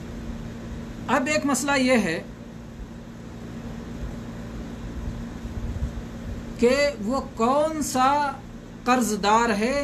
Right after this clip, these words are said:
जो ज़कात का मुस्तहिक है, कौन सा कर्ज़दार है?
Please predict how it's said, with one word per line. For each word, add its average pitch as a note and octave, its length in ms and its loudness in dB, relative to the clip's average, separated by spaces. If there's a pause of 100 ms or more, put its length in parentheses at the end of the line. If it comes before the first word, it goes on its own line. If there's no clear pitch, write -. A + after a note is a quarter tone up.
(260)
जो C#4 180 2
ज़कात G3+ 460 4
का A3+ 120 4
मुस्तहिक F3+ 480 0
है, B2 140 -6 (1700)
कौन B3 200 6
सा G#3 120 4 (100)
कर्ज़दार B2 400 -4
है? A#2 100 -10